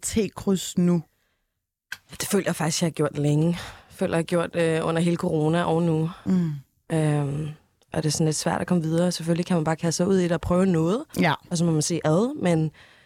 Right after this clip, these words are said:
Speaker 2: nogle gange ville jeg bare ønske, at vi var tilbage i attenhundredetallet, hvor man blev det, som sine forældre var. Fordi så var det bare forudbestemt, i stedet for, at jeg
Speaker 1: Ej,
Speaker 2: skal
Speaker 1: det
Speaker 2: stå
Speaker 1: må
Speaker 2: med
Speaker 1: du ikke
Speaker 2: valget.
Speaker 1: sige.
Speaker 2: Nej, men jeg ved det godt. Det lyder
Speaker 1: Fordi
Speaker 2: mega, altså sådan, privilegeret issue, ikke?
Speaker 1: Mm.
Speaker 2: Fordi at det var nice at kunne vælge.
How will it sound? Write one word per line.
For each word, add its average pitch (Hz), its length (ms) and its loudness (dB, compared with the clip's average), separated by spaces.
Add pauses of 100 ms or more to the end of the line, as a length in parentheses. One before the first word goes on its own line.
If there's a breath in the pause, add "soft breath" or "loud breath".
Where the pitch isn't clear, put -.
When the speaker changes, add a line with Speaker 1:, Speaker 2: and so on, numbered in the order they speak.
(520 soft breath)
Speaker 2:
nogle 190 180 2
gange 165 180 0
ville 175 100 0
jeg 165 80 -2
bare 156 180 -2
ønske, 160 360 0
at 160 80 -2
vi 147 100 -2
var 151 80 -2
tilbage 156 280 0
i 156 40 0
attenhundredetallet, 160 720 0
hvor 151 120 -4
man 151 180 0
blev 160 260 -2
det, 151 180 0
som 151 120 -2
sine 156 160 0
forældre 147 380 -2
var. 131 280 -2 (260)
Fordi 139 380 -2
så - 160 0
var 139 120 -2
det 135 100 -4
bare 135 140 -4
forudbestemt, 139 680 -2
i 156 40 0
stedet 180 160 2
for, 202 60 2
at 240 40 2
jeg 254 40 2
Speaker 1:
Ej, 262 40 2
Speaker 2:
skal 262 80 2
Speaker 1:
det 254 80 0
Speaker 2:
stå - 140 -2
Speaker 1:
må 240 80 2
Speaker 2:
med 147 80 0
Speaker 1:
du 139 60 0
ikke 139 120 -4
Speaker 2:
valget. 147 120 -4
Speaker 1:
sige. 208 360 0
Speaker 2:
Nej, 262 80 2
men 294 80 0
jeg 269 80 0
ved 302 100 2
det 285 120 -2
godt. 254 220 0
Det 247 80 -2
lyder 254 220 2
Speaker 1:
Fordi 196 100 -2
Speaker 2:
mega, 240 320 2
altså 185 300 0
sådan, 175 340 -4
privilegeret 196 640 0
issue, 214 500 0
ikke? 175 120 -2
Speaker 1:
Mm. 160 100 -2
Speaker 2:
Fordi 147 180 -2
at 160 180 -2
det 160 80 2
var 143 220 0
nice 320 160 -2
at - 40 -6
kunne 233 180 -2
vælge. 139 340 0